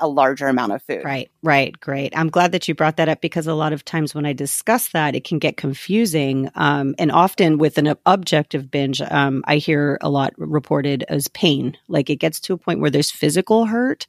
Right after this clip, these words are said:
Speaker 2: because you've eaten
Speaker 1: Yes.
Speaker 2: so much. Um, so that can be also a little bit of a measure. It's not exactly, um, it, it, it's not the same for everybody, but that is definitely something, um,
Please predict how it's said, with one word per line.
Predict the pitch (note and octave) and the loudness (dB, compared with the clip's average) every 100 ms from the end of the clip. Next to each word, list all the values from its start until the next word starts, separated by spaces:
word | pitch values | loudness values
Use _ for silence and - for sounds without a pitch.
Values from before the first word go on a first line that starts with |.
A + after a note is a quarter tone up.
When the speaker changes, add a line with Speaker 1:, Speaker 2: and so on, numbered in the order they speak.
| - - - | -18 -20 -4
Speaker 2:
because | E3+ F#3+ D#3+ | 0 2 2
you've | D#3+ | 2
eaten | - F#3+ F#3+ | 2 2 2
Speaker 1:
Yes. | D#3 - - | 2 0 0
Speaker 2:
so | E3 D#3+ | 2 4
much. | D#3 C#3+ C3+ - - - | 2 0 -4 -6 -8 0
Um, | D#3+ C#3+ C#3 | 2 2 0
so | D3 D#3 | -2 -2
that | D3 D3+ - | 0 0 0
can | - | -2
be | D3 C#3 | 0 0
also | C3+ - D3 | 0 -2 -2
a | C#3+ | 0
little | D3 E3+ | 2 2
bit | D3 D3 | 2 -2
of | C3+ | 0
a | C#3+ | 2
measure. | C#3 C#3 C#3 | 2 0 -4
It's | C#3 D#3 | -4 -4
not | C3+ | -4
exactly, | C3 C3 C#3+ D3 - C#3+ C3+ - C3+ | -4 0 0 2 0 0 0 -2 -2
um, | C3+ C#3+ - | -2 -6 -8
it, | B2 - | -10 -6
it, | D3 - D#3+ - | -6 -4 -6 -4
it's | E3+ - | -4 2
not | F#3 F3 - - - - - - - | 2 2 -2 -14 -20 -20 -20 -18 0
the | F3 | 2
same | - E3 | 4 4
for | C#3+ C3+ - | 2 -4 0
everybody, | D3+ D3 C#3 C3 B2 - - | 0 2 -2 -2 -6 -6 -12
but | - C3+ | -6 -4
that | C#3+ C3 | -2 -4
is | C3 | -4
definitely | - - C3+ C3 - - | -10 -12 -8 -8 -8 -12
something, | D3+ - C#3+ C#3 C#3 D3 - | -12 -10 -10 -8 -8 -10 -6
um, | D#3+ C3+ D#3 | -6 -4 -8